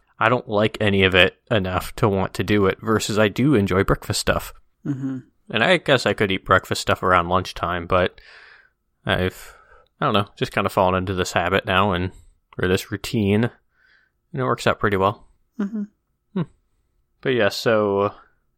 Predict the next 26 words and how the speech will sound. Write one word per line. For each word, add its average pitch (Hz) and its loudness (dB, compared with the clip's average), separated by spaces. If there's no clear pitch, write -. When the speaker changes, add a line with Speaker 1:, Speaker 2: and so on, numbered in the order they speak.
Speaker 1:
as 113 -2
I 113 2
was 110 -2
texting 107 0
you, 87 -2
we 120 -2
were 101 4
dealing 104 2
with 92 0
a 107 2
little 98 2
smoke - -2
alarm 90 2
snafu 92 0
just - -2
immediately 101 2
Speaker 2:
Mm-hmm. 95 -2
Speaker 1:
prior 92 2
to 98 -4
recording. 90 2
It 90 -2
was 92 2
six - -2
ten, 131 0
six - -4
fifteen, 127 0